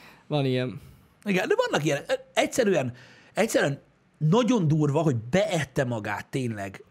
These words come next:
Speaker 2: a, a szociális interakciók közé annyira, hogy te udvariatlan tudsz lenni az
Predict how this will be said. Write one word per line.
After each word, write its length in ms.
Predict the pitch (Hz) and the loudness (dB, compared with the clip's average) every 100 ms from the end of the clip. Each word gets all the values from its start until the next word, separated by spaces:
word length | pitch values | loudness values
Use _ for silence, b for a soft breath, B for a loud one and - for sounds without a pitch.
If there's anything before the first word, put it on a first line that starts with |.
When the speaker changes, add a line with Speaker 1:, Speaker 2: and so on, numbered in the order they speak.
| - | -4
Speaker 2:
a, 80 | 113 110 110 - | -2 0 -2 -6
a 80 | 123 | -4
szociális 480 | 180 165 151 120 | -2 0 0 -2
interakciók 500 | 135 123 123 - 117 | -4 -2 -2 -2 -6
közé 280 | - 127 131 | -2 -2 -2
annyira, 640 | - 175 190 123 110 131 - b b b b b | 0 0 2 0 -2 -6 -8 b b b b b
hogy 240 | - 151 120 b b _ - - | -2 0 -2 b b _ -18 0
te 300 | 170 156 - - | 0 0 -6 0
udvariatlan 680 | 269 196 147 131 120 135 113 | 2 2 0 0 -2 -2 -4
tudsz 200 | 127 - | -8 -4
lenni 260 | 131 131 | -4 -2
az 320 | 110 110 117 | -6 -6 -8